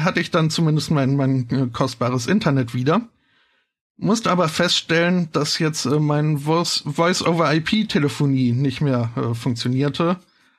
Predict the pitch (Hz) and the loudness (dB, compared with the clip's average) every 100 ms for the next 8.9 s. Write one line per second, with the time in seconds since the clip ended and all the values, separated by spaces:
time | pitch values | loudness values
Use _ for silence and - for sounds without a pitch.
0 | _ - 135 156 170 156 160 156 143 143 | _ -4 -2 0 0 0 0 0 2 2
1 | 185 160 - 147 147 - 170 170 131 147 | 2 0 0 0 0 0 -2 0 2 2
2 | 165 151 131 - 139 151 143 - 143 147 | 4 2 0 0 0 2 0 -2 -2 -2
3 | - 131 - 131 123 113 131 156 156 123 | -2 -2 0 0 0 0 2 2 2 0
4 | 117 127 120 120 120 127 180 143 - 139 | 0 -4 -2 -2 0 2 2 0 0 0
5 | 127 131 156 147 131 - 165 143 123 147 | 0 -2 0 0 -2 -4 -2 -2 0 0
6 | 131 240 - - _ _ - 135 135 123 | 2 0 -2 -20 _ _ -4 0 2 2
7 | 143 123 123 131 127 - 131 127 135 135 | 0 0 0 0 -2 -2 -2 0 0 2
8 | 123 123 120 117 123 117 110 - - | 2 2 0 -2 -4 -2 -4 -6 -20